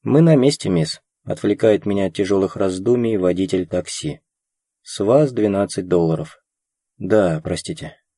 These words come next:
Подождите, пожалуйста, минутку, я забыла кошелёк в театре, сейчас вынесу из дома».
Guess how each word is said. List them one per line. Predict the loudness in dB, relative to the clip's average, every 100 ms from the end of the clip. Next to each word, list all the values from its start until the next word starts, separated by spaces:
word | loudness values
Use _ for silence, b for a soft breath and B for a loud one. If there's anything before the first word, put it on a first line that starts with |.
| _ _ _ _
Подождите, | -2 -2 -2 -4
пожалуйста, | -2 0 0 -2 -4
минутку, | -2 0 -2 -2
я | -2 0 0
забыла | 0 0 -2
кошелёк | -4 -2 -2 -2
в |
театре, | -2 0 0 -2
сейчас | -6 -8 -6 -4 -6 -6
вынесу | -4 -4 -4
из | -4 -2
дома». | -2 -4